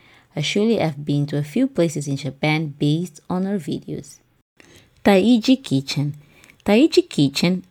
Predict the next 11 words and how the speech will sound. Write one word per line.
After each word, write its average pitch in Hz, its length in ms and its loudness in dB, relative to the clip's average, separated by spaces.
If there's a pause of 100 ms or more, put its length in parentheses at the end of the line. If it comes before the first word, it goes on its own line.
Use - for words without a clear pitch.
as 147 160 0
it 147 120 -2
describes, 156 720 -2
is 165 120 2
about 151 380 2
authentic 175 640 2
but 160 220 4
alternative 214 680 4
Japanese 151 520 0
home 139 260 -2
cooking. - 440 -12